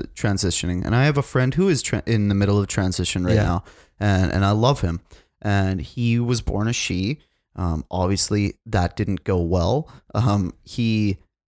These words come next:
Speaker 1: doesn't like being a she, and now he's in transition, right?
Speaker 2: Mm-hmm.
Speaker 1: So, so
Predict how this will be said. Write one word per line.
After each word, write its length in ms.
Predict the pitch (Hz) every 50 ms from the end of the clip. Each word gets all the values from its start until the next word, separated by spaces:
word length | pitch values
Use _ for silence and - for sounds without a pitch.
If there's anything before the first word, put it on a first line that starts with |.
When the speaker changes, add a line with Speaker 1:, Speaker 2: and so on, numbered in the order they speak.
| _ _ _ _ _ _ -
Speaker 1:
doesn't 320 | - 120 113 104 107 85
like 340 | 73 98 107 131 135 - -
being 240 | - 127 123 120 117
a 40 | 113
she, 340 | - - - 165 180 196 -
and 120 | - 143
now 400 | 143 131 131 135 135 127 - - _ _ _
he's 240 | - 135 147 131 131
in 80 | 147 147
transition, 600 | - 165 156 160 160 - 202 147 - 101 98 104
right? 200 | 110 127 139 127
Speaker 2:
Mm-hmm. 100 | 113 107 - - _
Speaker 1:
So, 560 | - - - 147 135 135 131 135 131 - - _ _ _ _ -
so 440 | - - 156 147 143 139 - -